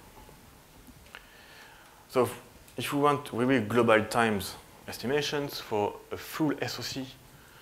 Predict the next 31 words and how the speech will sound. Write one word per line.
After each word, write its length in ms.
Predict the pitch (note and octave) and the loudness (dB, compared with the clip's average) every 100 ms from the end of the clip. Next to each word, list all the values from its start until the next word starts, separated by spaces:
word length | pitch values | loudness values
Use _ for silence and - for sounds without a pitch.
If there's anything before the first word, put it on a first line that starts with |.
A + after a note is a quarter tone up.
| - - - | -20 -20 -10
uh, 260 | G2 F#2 | -4 -2
for 220 | F#2 G2+ F#2+ | -2 -2 -2
headless 520 | - A2 A2 - - | 0 4 4 2 -2
without 380 | G#2+ G#2 G2+ - | 0 2 2 0
any 200 | G2 G2 | -4 -4
power 200 | G2 G2+ | -2 0
management, 560 | G2+ G2+ G#2 G2+ G2+ - - | 0 -2 -2 -2 -4 -8 -12
with 160 | F2+ | -8
no 160 | F2+ G2 | -4 -2
graphic, 540 | F#2 G#2 G#2+ - G2+ | 0 0 0 -4 -6
nothing, 400 | G#2 G#2 C#3 C#3 C#3+ - - - - - | -4 -4 -4 -4 -8 -16 -18 -18 -14 -6
it's 260 | G#2 - - - - - | -6 -6 -14 -20 -20 -18
six 300 | - B2+ - | -4 -4 -2
to 80 | A2 | -4
nine, 260 | F#2+ F2+ D#2 - | -4 -6 -8 -6
nine 180 | G2 | -6
months. 200 | F2+ D2+ - - - - - - - - | -6 -8 -14 -18 -20 -20 -20 -20 -20 -8
Uh, 240 | G2+ F#2+ F2+ | -2 0 2
one 220 | G2+ A#2+ | 4 2
pen-, 240 | - A2+ A2 - | 4 0 0 0
one 220 | A2+ B2 | 0 2
person 560 | - A2+ - A2 A2 G2 | 0 -2 0 -2 0 0
will 160 | F#2+ | -2
be 280 | F2+ G2 G2 | -2 -4 -4
nearly 520 | F#2 G#2 G2+ G2+ G2+ C#2 - - | -2 0 2 0 -2 -6 -14 -10
one 140 | G2 | -6
hundred 260 | G2 G2 F#2+ | -6 -6 -10
percent 460 | G2 - F#2 F#2 - - - - | -10 -10 -10 -10 -16 -20 -20 -20
for 200 | - - | -14 -10
this 200 | F#2 F2+ | -8 -10
time, 240 | - F2+ | -8 -8